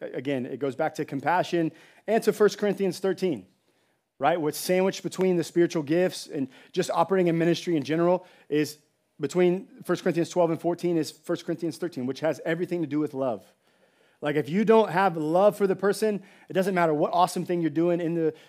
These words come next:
in the ministry, in the spirit, like, it's like a noisy gong. It's for naught. And the same thing with, with deliverance ministry. We have to love. Love has to be the atmosphere in which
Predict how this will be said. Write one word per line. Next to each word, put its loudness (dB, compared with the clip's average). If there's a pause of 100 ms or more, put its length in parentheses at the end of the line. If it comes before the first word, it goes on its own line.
(120)
in 2
the 4
ministry, 2
in 4
the 0
spirit, 0
like, -4
it's -8
like 0
a -2
noisy -2
gong. -8 (920)
It's -10
for -8
naught. -6 (1120)
And -4
the -4
same 0
thing -2
with, -4 (200)
with -6
deliverance -6
ministry. -10 (880)
We -16
have -6
to -4
love. 0
Love 4
has 0
to -10
be 4
the -2
atmosphere -4
in -2
which -6